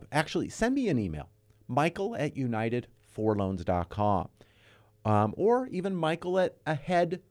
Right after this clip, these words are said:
for money dot com, A H E A D, ahead,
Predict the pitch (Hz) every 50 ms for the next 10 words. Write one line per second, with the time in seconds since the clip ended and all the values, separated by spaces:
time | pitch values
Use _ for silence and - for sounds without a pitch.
0 | _ _ - - 202 190 190 190 196 214 226 202 160 123 101 95 - - 104 90
1 | 78 80 - - 147 175 - - - 135 135 131 - - - 139 127 131 143 170
2 | 175 156 117 92 90 - - - 127 131 135 160 170 - _ - - 214 208 156
3 | 107 95 107 147 165